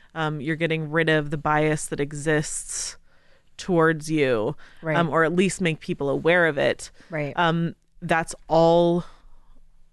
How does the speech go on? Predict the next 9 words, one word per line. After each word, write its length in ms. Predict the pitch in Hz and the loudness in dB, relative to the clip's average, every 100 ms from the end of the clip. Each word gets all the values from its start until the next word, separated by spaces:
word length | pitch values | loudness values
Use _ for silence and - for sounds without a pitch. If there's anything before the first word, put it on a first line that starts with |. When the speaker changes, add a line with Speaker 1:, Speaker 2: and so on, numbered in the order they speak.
| - | -8
Speaker 1:
very 360 | 165 180 165 156 | 0 4 4 2
heavily 420 | - 170 165 156 | 0 0 2 2
based 360 | 156 151 - | 2 2 0
off 220 | - 143 - | -2 -2 -2
of 140 | 139 | -6
personal 460 | - 151 - 143 139 | -4 -4 -4 -6 -6
experience, 840 | 135 - 208 208 156 101 139 - | -8 -6 2 2 2 -2 -6 -4
which 140 | 170 165 | -2 0
was 220 | 160 | 0